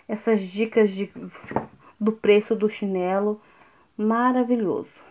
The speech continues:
Ó, puxei, ficou bem firme o meu laço. Estão vendo? Bem firme mesmo. Agora, eu tô aqui. Então, ago-, a, essa parte aqui é igualzinha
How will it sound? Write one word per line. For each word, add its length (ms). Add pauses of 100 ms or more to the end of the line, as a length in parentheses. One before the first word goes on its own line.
(300)
Ó, 240 (680)
puxei, 520
ficou 560
bem 380 (120)
firme 460
o 100
meu 400 (1040)
laço. 440 (200)
Estão 280
vendo? 240 (400)
Bem 240
firme 520
mesmo. 520 (720)
Agora, 420
eu 160
tô 160
aqui. 380 (680)
Então, 200
ago-, 320
a, 120
essa 360
parte 440
aqui 420
é 120
igualzinha 1000